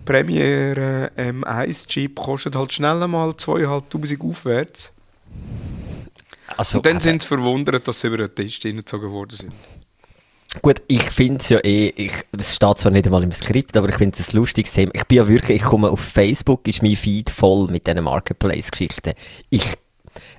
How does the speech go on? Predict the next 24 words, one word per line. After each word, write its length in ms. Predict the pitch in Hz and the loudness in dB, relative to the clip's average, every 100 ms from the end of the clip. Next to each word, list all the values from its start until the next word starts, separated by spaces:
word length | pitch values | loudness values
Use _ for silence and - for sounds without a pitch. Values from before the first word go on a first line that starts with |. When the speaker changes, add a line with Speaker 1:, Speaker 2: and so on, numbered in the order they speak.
| _ | _
Speaker 2:
es 160 | - 120 | 0 2
ist 140 | - | 4
halt, 200 | 95 92 | 4 2
ich 120 | - | 2
bin 140 | - 98 | 4 4
ein 140 | 95 | 6
Opfer, 380 | 127 - - 104 | 2 2 0 2
selbst 380 | - 82 95 - | 2 0 0 -2
in 60 | |
diesen 260 | 101 113 185 | 0 2 2
Sachen. 460 | - - - - 82 | 2 0 -2 -6 -4
Ich 100 | - | 0
meine, 240 | 90 87 | 0 0
es 140 | 87 - | 0 0
sind 160 | 101 | 2
Produkte, 420 | - 104 147 - - | 4 4 4 0 2
die 80 | 139 | 2
einem 160 | 143 | 4
<laughs> 80 | - | 2
angezeigt 600 | 131 - 117 147 - - | 2 2 2 0 0 0
werden 460 | - - - 104 107 | 4 2 2 0 2
und 100 | 95 | 4
auch 120 | 98 | 4
dort, 440 | 131 139 - 143 | 4 2 2 2